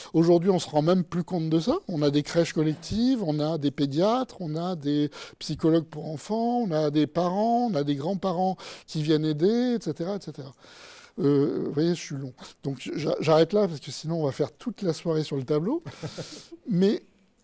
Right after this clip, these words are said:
on a un premier problème, euh, c'est qu'on a affaire à des improductifs, euh, très, qui durent très très longtemps. Et plus vous avez, vous avancez dans les sociétés, euh,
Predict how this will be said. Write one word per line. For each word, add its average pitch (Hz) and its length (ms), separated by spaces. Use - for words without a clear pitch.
on 196 200
a 269 320
un 165 80
premier 233 360
problème, 196 640
euh, 160 260
c'est 214 260
qu'on 151 520
a 220 160
affaire 208 240
à 202 80
des 151 240
improductifs, 175 800
euh, 147 120
très, 175 440
qui 147 260
durent 170 260
très 170 160
très 165 160
longtemps. 147 340
Et 123 80
plus 190 220
vous 170 300
avez, 175 400
vous 147 180
avancez 190 640
dans 151 260
les 151 120
sociétés, 170 720
euh, 139 260